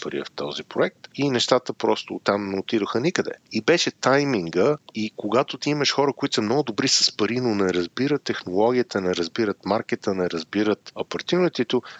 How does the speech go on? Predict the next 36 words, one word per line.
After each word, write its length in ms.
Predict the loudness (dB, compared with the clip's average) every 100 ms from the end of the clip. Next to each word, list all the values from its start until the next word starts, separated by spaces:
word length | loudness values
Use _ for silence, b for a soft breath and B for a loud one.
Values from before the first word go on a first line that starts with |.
| _
те 120 | 0
могат 300 | 2 4 2
да 20 |
ти 100 | 0
убият, 580 | -4 2 2 2 _ -2
а, 220 | 0 0 0
един, 480 | -2 -2 -2 -4
а, 260 | -4 -2 -2
твоята 320 | -2 -4 -4
компания, 640 | -10 -12 -4 -2 0 2 2 2 -2 -4
а, 100 | -2
дет 200 | -2 -2
се 120 | -4
вика, 460 | -4 -4 -2 -2 -4 _
през, 200 | -6 -2 -2 -6 _
през 200 | -4 -2
нощта. 380 | -4 -2 0 0 _ _ -10
Така 220 | 0 2
че 140 | 2
много 340 | -2 0 2 2
е 40 |
важно 400 | 2 2 2 0
да 120 | 0
се 160 | 0 -2
правят, 640 | _ 2 2 2 -4 0
а, 320 | 4 4 4 0 _ -2
да 100 | 0
се, 340 | 2 2 0 -2
да 80 | 0
се, 180 | 0 -2 _ -4
ние 360 | 0 2 4
сами 380 | 2 2 0 -2
като 280 | -2 -6 -4 -4
с-, 220 | -2 -2 _ -4
а, 100 | -4
като 460 | -2 -6 -4 -6